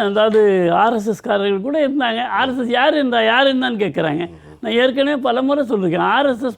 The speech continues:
பிரச்சார் சங்கச்சாலைக்கே வந்து சிறை சென்றார். தன்னுடைய பதவியை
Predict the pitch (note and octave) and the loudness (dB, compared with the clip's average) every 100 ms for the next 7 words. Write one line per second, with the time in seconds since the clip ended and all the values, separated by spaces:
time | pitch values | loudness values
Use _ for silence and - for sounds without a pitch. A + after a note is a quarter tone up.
0 | - G3+ C#4+ C#4 A3 - _ - G3+ C4+ | -8 -6 0 0 -2 -12 _ -4 0 2
1 | D#4 B3+ D4 C#4 B3+ D4 E4 D#4 C4+ C4+ | 0 2 2 2 -2 2 4 4 0 0
2 | C4+ D4+ B3 C4+ A#3 A#3 G3+ - _ _ | 0 -2 -2 -4 0 2 0 -4 _ _
3 | _ - A#3 A#3 G#3+ A3+ C4 C4+ | _ -6 -2 -2 0 0 0 2